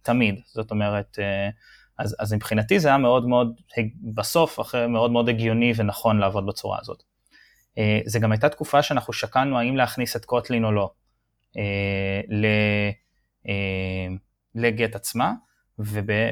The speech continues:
ובאמת שאני, שאני הצטרפתי, אז אחד הדברים הראשונים שעשיתי זה לממן לעצמי כרטיס לגוגל איי או, אלפיים ושבע עשרה,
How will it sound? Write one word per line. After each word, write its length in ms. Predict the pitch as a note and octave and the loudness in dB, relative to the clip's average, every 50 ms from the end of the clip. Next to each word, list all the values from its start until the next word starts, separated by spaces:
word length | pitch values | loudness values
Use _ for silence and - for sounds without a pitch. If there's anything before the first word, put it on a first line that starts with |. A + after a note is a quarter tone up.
| A2 A2 | -2 -4
ובאמת 360 | G#2+ G#2 G2 G#2+ G2+ A#2+ D3+ - | -4 -4 -2 -2 0 0 0 0
שאני, 320 | - E3+ D#3 C#3+ C#3 C3 - | -2 -2 -2 -2 -4 -4 -6
שאני 200 | - A#2+ A2+ G#2+ | -6 -4 -4 -2
הצטרפתי, 760 | G#2+ - - A2+ A#2 E3 G#3+ G#3+ - - - D3+ D#3 D#3+ - | -2 -2 -2 0 2 2 2 2 0 -2 0 0 0 0 0
אז 180 | A2+ G#2+ A2+ | -2 -2 -2
אחד 160 | A2 - C3+ | 0 0 0
הדברים 280 | C3+ C3+ C3 B2+ C3 C3 | 0 2 0 0 0 2
הראשונים 340 | B2+ B2 A#2+ - A#2 B2+ B2+ | 0 -2 -2 -2 -4 -2 0
שעשיתי 420 | - B2+ A#2 - D3 C3 - C3+ | 0 0 0 2 0 0 0 0
זה 240 | A#2 A2 A2+ G#2+ G#2+ | 0 2 2 2 2
לממן 300 | G#2 G#2 G#2+ G#2 A2+ A#2 | 2 2 2 2 2 2
לעצמי 240 | B2 A#2+ - A#2+ A2+ | 2 2 0 -2 -2
כרטיס 460 | - A2 G#2 - B2 A#2+ A#2 - - | -2 -2 0 2 2 2 2 2 2
לגוגל 440 | A2+ A2 G#2+ G#2 A#2 A2+ A#2 G#2+ G#2+ | 2 0 2 2 0 2 2 2 4
איי 180 | G2+ G2+ G2+ | 4 2 0
או, 300 | - - A2 D3+ G#3 A#3 - _ - - | 0 0 0 0 0 -2 -6 _ -14 -12
אלפיים 280 | A2 G#2+ - A2 G#2+ G#2 | -10 -2 0 0 0 0
ושבע 240 | - - - G#2+ A2 | -4 -4 2 2 2
עשרה, 220 | B2 - - - | 2 4 2 0